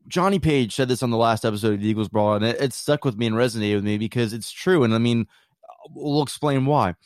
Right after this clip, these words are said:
Do you really think Carson Wentz wants Jalen Hurts to be his backup? Not just, like, this isn't Josh McCown. This isn't even Nick Foles, really, to be honest with you.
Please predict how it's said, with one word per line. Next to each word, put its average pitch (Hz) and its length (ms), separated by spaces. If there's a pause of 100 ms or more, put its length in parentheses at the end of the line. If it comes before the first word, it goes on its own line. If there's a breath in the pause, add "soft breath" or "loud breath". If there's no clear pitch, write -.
(500)
Do 135 80
you 247 160
really 160 300
think 135 340
Carson 123 480
Wentz 117 300
wants 117 500 (680)
Jalen 131 340
Hurts 113 320
to 117 140
be 107 160
his 95 160
backup? 98 360
Not 139 240
just, 180 200
like, 143 220 (260 soft breath)
this 175 160
isn't 202 240
Josh 143 300
McCown. 98 540 (380)
This 220 160
isn't 262 160
even 247 160
Nick 202 160
Foles, - 720 (120)
really, 123 240
to 101 60
be 107 100
honest 113 300
with - 180
you. - 80